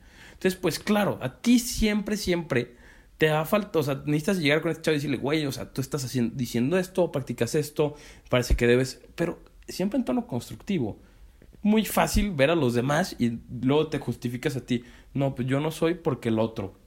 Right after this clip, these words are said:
¿Y el otro qué chingados, güey? No es como cuando llegabas con el examen reprobado y le decías,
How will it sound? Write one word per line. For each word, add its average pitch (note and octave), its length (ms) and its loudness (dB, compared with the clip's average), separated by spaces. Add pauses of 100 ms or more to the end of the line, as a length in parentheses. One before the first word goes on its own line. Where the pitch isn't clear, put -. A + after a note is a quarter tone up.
(120)
¿Y A#2+ 80 2
el C#3+ 100 2
otro A#3 220 -4
qué C3+ 120 -8
chingados, F3 540 -2
güey? - 160 -8 (360)
No F3 80 2
es F#3 80 0
como G#3+ 220 2
cuando D3 180 2
llegabas C#3 580 4
con B2+ 200 2
el A2 80 4
examen C3+ 260 4
reprobado C3+ 240 6
y C#3 40 0
le B2+ 40 -2
decías, A#2+ 200 0